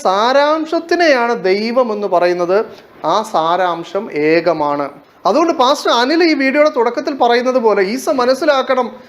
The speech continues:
ഈ സർവശക്തി എന്ന് പറഞ്ഞാൽ ഒരു വ്യക്തിയല്ല എന്ന് പറയുമ്പോൾ അത് തന്നെയാണ് പാസ്റ്റർ അനിലും ഈ തൃത്വക്കാരും മനസ്സിലാക്കേണ്ടത്. ഈ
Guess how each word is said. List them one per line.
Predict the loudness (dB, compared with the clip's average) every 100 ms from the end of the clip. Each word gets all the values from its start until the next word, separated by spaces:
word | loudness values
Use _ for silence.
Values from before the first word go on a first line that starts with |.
| -16 -4
ഈ | -4 0
സർവശക്തി | 0 0 0 0 -4 -2 -2
എന്ന് | 0 0
പറഞ്ഞാൽ | 0 0 0
ഒരു | 0 0
വ്യക്തിയല്ല | -2 -2 0 2 2 0 -2 -2 -14 -20 _ -4
എന്ന് | 0 0
പറയുമ്പോൾ | 2 0 0 0 0 -2 -6 -6 -2
അത് | 0
തന്നെയാണ് | 0 0 0 0 0
പാസ്റ്റർ | 0 0 -2 0
അനിലും | 0 0 -2 -6 -20 -4 -2
ഈ | 0
തൃത്വക്കാരും | 0 0 0 0 0 -2
മനസ്സിലാക്കേണ്ടത്. | -4 0 0 0 -2 0 0 0 -4 -16
ഈ | -6